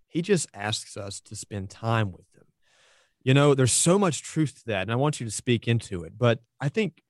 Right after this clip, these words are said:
for me, it's so easy for me to look at my schedule. I've got, you know, I gotta go to work today. I, I gotta run some errands after work. You know, uh, I'm in the process of moving right now, so that's, that's busy.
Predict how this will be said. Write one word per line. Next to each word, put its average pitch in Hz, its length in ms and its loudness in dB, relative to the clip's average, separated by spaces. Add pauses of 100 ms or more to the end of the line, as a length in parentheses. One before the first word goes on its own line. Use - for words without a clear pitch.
for - 220 0
me, 113 680 2 (600)
it's - 460 -2 (180)
so 175 320 4
easy 143 420 2
for 120 180 -4
me 117 220 0
to 101 560 -2
look 139 240 -2
at 147 80 -4
my 110 100 -6
schedule. 104 640 -4 (280)
I've 101 140 -16
got, 110 320 0 (100)
you 117 120 -10
know, 107 100 -4
I 110 60 0
gotta 131 180 0
go 131 80 2
to 123 100 2
work 123 300 0
today. 95 400 -14
I, 104 100 -6 (100)
I 113 60 -8
gotta 113 240 -4
run 120 200 -4
some 120 160 -4
errands 120 340 0
after 104 240 -4
work. 98 460 -10
You 107 80 -14
know, 98 180 -12 (500)
uh, 95 340 -2
I'm 117 120 2
in 120 80 4
the 110 60 0
process 127 420 0
of 110 100 -2
moving 117 440 2
right 95 200 -4
now, 90 200 -10
so 98 160 -14
that's, 113 340 -2
that's 120 240 0
busy. 92 560 -4